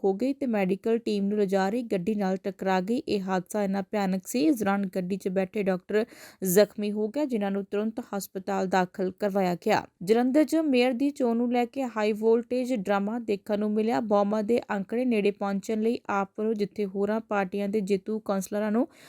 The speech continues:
ਆਮ ਆਦਮੀ ਪਾਰਟੀ 'ਚ ਸ਼ਾਮਲ ਕਰਨਾ ਲਗਾਤਾਰ ਜਾਰੀ ਹੈ, ਉੱਥੇ ਹੀ ਵਾਰਡ ਨੰਬਰ ਸੰਤਾਲੀ 'ਚੋਂ ਕਾਂਗਰਸ ਦੀ ਕੌਂਸਲਰ ਦੇ ਘਰ ਦੇ ਬਾਹਰ ਕਾਂਗਰਸ ਦੇ ਵੱਡੇ ਆਗੂ ਅਤੇ ਸਾਬਕਾ ਵਿਧਾਇਕ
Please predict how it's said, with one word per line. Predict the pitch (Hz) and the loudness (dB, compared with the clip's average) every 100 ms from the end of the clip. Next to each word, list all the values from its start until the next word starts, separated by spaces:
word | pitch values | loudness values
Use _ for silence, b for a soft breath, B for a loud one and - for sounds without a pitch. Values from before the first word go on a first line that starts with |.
| B B | B B
ਆਮ | 233 240 | 4 6
ਆਦਮੀ | 269 269 311 - | 2 0 -8 0
ਪਾਰਟੀ | 220 220 247 | 0 0 -4
'ਚ | 269 | -4
ਸ਼ਾਮਲ | 254 233 220 247 - | -2 -2 0 -4 -4
ਕਰਨਾ | 247 254 | -2 0
ਲਗਾਤਾਰ | 247 202 208 208 214 214 | 0 0 0 -2 -4 -4
ਜਾਰੀ | 190 196 202 254 | 0 0 0 2
ਹੈ, | |
ਉੱਥੇ | 285 - 214 196 | 0 0 -4 -2
ਹੀ | 233 208 196 | -2 0 2
ਵਾਰਡ | 196 202 220 | 2 0 -4
ਨੰਬਰ | 214 226 | -4 -4
ਸੰਤਾਲੀ | - 202 202 196 202 | -6 -6 -2 -2 -2
'ਚੋਂ | 240 233 | -4 -2
ਕਾਂਗਰਸ | 202 190 202 190 | -4 -2 -4 -4
ਦੀ | 226 | -6
ਕੌਂਸਲਰ | 208 196 190 214 | -2 -2 0 -2
ਦੇ | 208 220 | -2 -2
ਘਰ | 233 196 | 0 0
ਦੇ | 190 | 0
ਬਾਹਰ | 190 202 226 | 0 -2 -2
ਕਾਂਗਰਸ | 214 190 196 196 | -4 -4 -2 -4
ਦੇ | 214 | -4
ਵੱਡੇ | 190 185 185 196 | -4 -2 2 2
ਆਗੂ | 190 220 | 2 -2
ਅਤੇ | 254 208 | -2 -2
ਸਾਬਕਾ | 208 190 185 202 | -2 -4 -2 -2
ਵਿਧਾਇਕ | 202 208 196 190 | 0 2 2 2